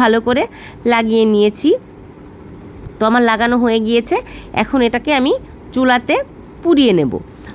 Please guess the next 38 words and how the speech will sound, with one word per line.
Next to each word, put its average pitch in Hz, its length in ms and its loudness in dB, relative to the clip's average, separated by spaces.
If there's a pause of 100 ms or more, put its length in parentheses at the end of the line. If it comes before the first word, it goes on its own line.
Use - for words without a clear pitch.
(120)
তো 233 140 -4
যেহেতু 269 340 2
আমার 240 160 2
কাছে 254 280 0
আর 269 60 2 (140)
অন্য 247 120 2 (120)
কোনো 254 140 2 (100)
অপশান 254 280 -2 (100)
নাই, 240 100 0 (360)
তাই 233 200 2
আমি 269 100 2 (120)
খুন্তির 277 400 2
ব্যবহার 240 320 2
করেছি 226 440 0
এটা 240 200 -2
পোড়ানোর 220 460 0
জন্য। 226 160 0 (520)
আপনাদের 254 400 0
কাছে 247 240 0
যদি 233 220 0
কোনো 240 120 2 (120)
শিক 247 160 -6 (120)
থেকে 233 240 2
থাকে, 240 240 0
তো 415 120 0
আপনারা 269 240 0
সেটা 233 240 -4
দিয়ে 233 260 2 (480)
এটা 233 120 0 (120)
ইজিলি 226 340 2
পোড়াতে 208 360 2
পারেন। 202 200 2 (420)
তো - 120 -8
আমি 240 100 4 (100)
এভাবে 247 300 2
করে 240 260 0 (380)
প্রত্যেকটা 247 500 -4
রুটি 247 320 0